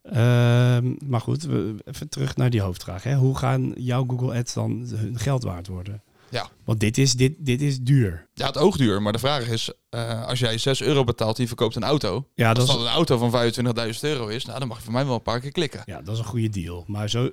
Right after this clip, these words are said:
Speaker 1: zo zal niet elke deal er automatisch uitzien.
Speaker 2: Nee, niet iedere deal ziet er natuurlijk zo uit. Ehm, de truc is eigenlijk om constant te optimaliseren en testen te draaien in Google Ads.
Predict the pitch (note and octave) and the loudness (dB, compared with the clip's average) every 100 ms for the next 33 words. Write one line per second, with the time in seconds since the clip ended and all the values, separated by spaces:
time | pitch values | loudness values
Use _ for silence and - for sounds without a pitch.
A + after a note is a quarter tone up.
0 | C3+ B2 C3 C3 C3 C3 A#2+ A#2+ A#2 B2 | -4 -2 0 0 -2 -2 -2 -2 -2 -2
1 | G#2+ G2 G#2 G2+ G2 G2+ F2+ G2+ - G2+ | -2 -4 -6 -6 -6 -8 -8 -8 -8 -6
2 | B2+ C3 _ - - A2 B2+ B2 B2+ B2+ | -8 -10 _ -8 -8 -4 -2 -2 -2 -2
3 | A#2+ C3 B2 A#2+ A#2 A2+ A2+ A#2+ A2+ A#2 | -2 -2 -2 0 0 0 -2 -4 -2 -2
4 | G#2+ A#2+ C3+ - _ - B2 B2 B2 B2 | 0 0 0 -6 _ 0 4 4 4 2
5 | B2+ - - C3 E3+ F3+ D#3+ C#3 E3 D#3 | -2 -6 -6 -4 -2 0 0 0 0 0
6 | C#3 C3+ D3+ D3+ D#3+ C#3 - - C#3+ C3 | 0 -2 -2 -2 -2 -2 -4 -4 -2 0
7 | B2 C3+ D#3 D3+ D3+ - C3 B2+ B2 C3 | 0 0 0 0 -2 -2 -6 -6 -4 -2
8 | - A#2 A2+ G2+ F#2+ G#2+ G#2+ B2 A2+ G#2+ | -2 -4 -6 -6 -8 -10 -8 -6 -6 -6
9 | G2+ A2+ - - | -8 -10 -12 -12